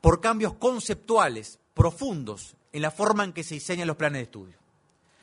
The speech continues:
La ordenanza de grado de la Universidad de la República, que también está cumpliendo casi una década de aprobación, nos obliga a todos los servicios universitarios a repensar nuestra oferta educativa con criterios de flexibilidad curricular, con criterios de navegabilidad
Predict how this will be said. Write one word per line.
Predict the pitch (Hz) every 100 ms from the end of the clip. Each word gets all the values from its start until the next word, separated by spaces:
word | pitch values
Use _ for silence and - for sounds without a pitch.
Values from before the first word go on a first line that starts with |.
| _
La | 127
ordenanza | 143 156 196 208 180
de |
grado | 180 226 214 185
de |
la | 160
Universidad | 156 147 170
de | 160
la |
República, | 156 214 226 214 220 226 - _ _ _ _ _ _ _
que | -
también | 123 131 156 170 170
está | - - 139
cumpliendo | 135 123 156 147
casi | - 147 139
una | 135
década | 156 151 143
de | 127
aprobación, | 131 135 - 220 220 - _ _ _ _ _ _
nos | 160 190 202
obliga | 196 247 269 269 262 - _ _ _
a | 160
todos | 165 302 170 131 - 127
los | 135
servicios | 147 170 175 147
universitarios | 135 139 160 175 202 196 _
a | 147
repensar | 160 170 170 156 220 220
nuestra | 202 185
oferta | 170 170 170
educativa | 147 156 190
con | 156
criterios | 139 165 160
de | 143
flexibilidad | 143 135 139 170
curricular, | 156 143 139 151 170 - _ _ _ _
con | 151
criterios | 151 175 175
de | 156
navegabilidad | 160 202 196 175 156 147 151 156 160